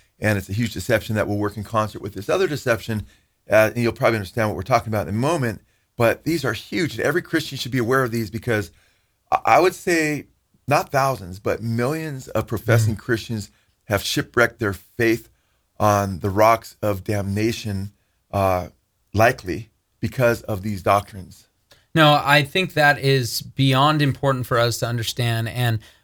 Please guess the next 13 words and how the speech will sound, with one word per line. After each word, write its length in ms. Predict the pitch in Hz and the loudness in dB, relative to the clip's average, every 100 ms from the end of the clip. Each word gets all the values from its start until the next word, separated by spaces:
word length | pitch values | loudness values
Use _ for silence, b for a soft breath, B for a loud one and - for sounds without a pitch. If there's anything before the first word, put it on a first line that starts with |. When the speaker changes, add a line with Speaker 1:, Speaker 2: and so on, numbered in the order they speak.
| - | 0
Speaker 2:
one 160 | 170 | 2
of 60 | 202 | 4
the 60 | 170 | 2
reasons 680 | 180 180 - 143 139 - | 4 2 2 2 2 0
that 440 | 123 131 123 120 _ | 2 4 4 0 _
both 220 | 135 135 131 120 | -2 -2 -8 -6
Joe 280 | - 143 147 | 4 6 6
and 100 | 131 | 2
myself 500 | 117 - 156 131 - | 0 2 2 2 0
pick 220 | 147 127 | -2 0
these 360 | 117 165 175 | 0 0 0
two 220 | - 170 147 | -2 0 2
topics 540 | 147 143 135 117 | 4 2 2 -4